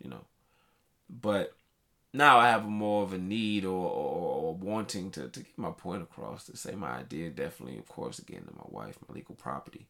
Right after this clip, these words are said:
who told me people wanna hear what I gotta say and it's worth giving it a try. And, and here we are. You know what I'm saying? But, um, let's see where we at. Uh,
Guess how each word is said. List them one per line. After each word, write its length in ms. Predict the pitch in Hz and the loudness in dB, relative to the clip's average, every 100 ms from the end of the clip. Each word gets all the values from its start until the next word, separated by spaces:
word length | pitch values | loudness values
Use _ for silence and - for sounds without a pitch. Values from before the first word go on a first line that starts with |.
| _ - _ _ _ _ _ _ _ _ | _ -20 _ _ _ _ _ _ _ _
who 100 | - | -8
told 340 | 92 90 87 | -2 -2 -2
me 140 | 80 80 | -2 -6
people 300 | - 67 69 | -8 -8 -8
wanna 260 | 73 78 | -8 -6
hear 160 | 92 87 | -8 -8
what 140 | 76 | -6
I 80 | 76 | -8
gotta 240 | 73 69 71 | -8 -10 -8
say 300 | - 71 80 | -8 -6 -6
and 140 | 71 | -8
it's 160 | 67 - | -12 -8
worth 280 | 67 87 | -8 -8
giving 240 | - 80 80 | -8 -10 -10
it 100 | 71 | -12
a 60 | |
try. 320 | 71 82 80 101 _ _ _ _ _ _ _ _ _ _ _ _ - | -10 -6 -6 -8 _ _ _ _ _ _ _ _ _ _ _ _ -16
And, 380 | - 85 69 - | -12 -8 -8 -8
and 400 | 82 85 82 92 - - | -8 -6 -8 -10 -16 -16
here 160 | - | -8
we 120 | 101 104 | -2 2
are. 280 | 123 92 110 - _ _ _ _ _ _ - | 2 0 -6 -20 _ _ _ _ _ _ -20
You 180 | - 117 | -14 -12
know 100 | 127 | -8
what 120 | 85 | -6
I'm 120 | 87 87 | -6 -6
saying? 480 | 95 95 92 98 - | -6 -6 -6 -8 -8
But, 160 | 82 | -6
um, 220 | 87 82 76 - - _ _ _ _ _ - - - _ - - - - _ | -6 -6 -8 -14 -20 _ _ _ _ _ -20 -20 -20 _ -20 -20 -18 -20 _
let's 140 | - | -6
see 120 | - 78 | -4 -2
where 100 | 78 | 0
we 260 | 73 80 | 2 2
at. 160 | 71 - - _ _ _ _ - | 0 -4 -12 _ _ _ _ -14
Uh, 220 | - | -12